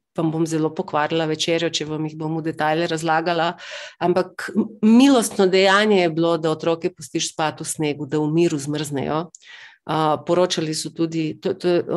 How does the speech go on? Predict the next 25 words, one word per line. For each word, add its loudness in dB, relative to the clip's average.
obstajajo -2
knjige, 4
ki -12
pišejo -2
o -4
teh -4
tihih 0
zimah, 2
kjer 2
je -2
človek 2
res, -2
a, -6
pojedel 2
vse, 0
vse, 0
kar -2
je -4
lezlo, -8
vsakega 0
ščurka, -2
vsako -2
podgano, 0
razpadajočega 0
psa, 0